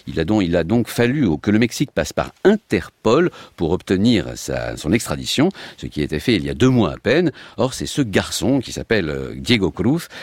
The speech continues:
qui le vingt-huit mars, avant-hier donc, a été libéré à la surprise générale par un juge. Et ce sont les attendus du jugement qui ont en, en plus revu-, le plus révul-, révulsé le pays. Le juge Anwar González Emadi a en effet considéré qu'il n'y avait pas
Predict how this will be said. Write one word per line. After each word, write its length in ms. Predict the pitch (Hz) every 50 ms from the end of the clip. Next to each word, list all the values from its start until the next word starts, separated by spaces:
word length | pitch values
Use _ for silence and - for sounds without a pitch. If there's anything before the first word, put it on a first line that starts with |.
| - - _
qui 160 | - - 127 127
le 140 | 110 87
vingt-huit 400 | 73 - - - - - - 80
mars, 360 | 73 67 80 117 147 - - - -
avant-hier 460 | - - 65 60 - - 101 131 110
donc, 200 | 90 113 139 -
a 60 | 80
été 220 | 76 76 - 131 117
libéré 500 | 110 147 123 98 87 76 101 139 170 -
à 120 | - 82
la 100 | 90 110
surprise 460 | 107 - - 78 - - - 175 185 131
générale 420 | 104 87 76 69 76 127 160 160
par 160 | - 123 98
un 140 | 85 80 78
juge. 360 | 73 76 110 147 190 190 - - - - - - -
Et 100 | 87 85
ce 160 | - - 113
sont 240 | - - - 196 170
les 180 | 98 80 76
attendus 440 | 135 147 - - 131 127 123 165 170
du 160 | 110 90 90
jugement 420 | 87 104 127 110 82 90 113 147 160 - - - - -
qui 160 | - - -
ont 160 | 135 151 - - - -
en, 160 | - 92 87
en 160 | 90 92 85 78
plus 380 | - - 151 175 180 - - -
revu-, 380 | 92 82 135 147 120 104 107 92
le 160 | 92 92 98
plus 200 | - - 202 202
révul-, 340 | 127 120 98 98 90 85 95
révulsé 440 | - 147 139 120 98 87 - 190
le 120 | 196 143 85
pays. 420 | - - 127 98 82 98 139 185 - - - - - - - -
Le 140 | - 82 95
juge 260 | 98 135 190 175 139 -
Anwar 360 | 120 117 123 135 156 180 160
González 460 | 127 107 98 92 113 135 151 - - -
Emadi 480 | 110 104 95 95 78 60 60 - - - -
a 100 | 87 104
en 80 | 131
effet 220 | 160 165 - 180 -
considéré 480 | 165 165 - - 143 135 131 175 190
qu'il 160 | - - 113
n'y 80 | 107 107
avait 160 | 104 107 117
pas 160 | - - 180